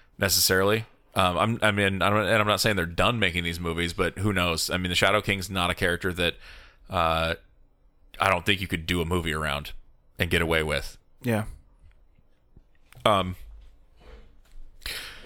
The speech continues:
Speaker 1: but they, they did that whole thing with the, um, the battle inside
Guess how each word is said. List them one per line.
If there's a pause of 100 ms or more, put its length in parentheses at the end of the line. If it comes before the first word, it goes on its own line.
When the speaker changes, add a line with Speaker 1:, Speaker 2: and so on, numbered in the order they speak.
(580)
Speaker 1:
but
they,
they
did
that
whole
thing
with
the,
um,
the
battle
inside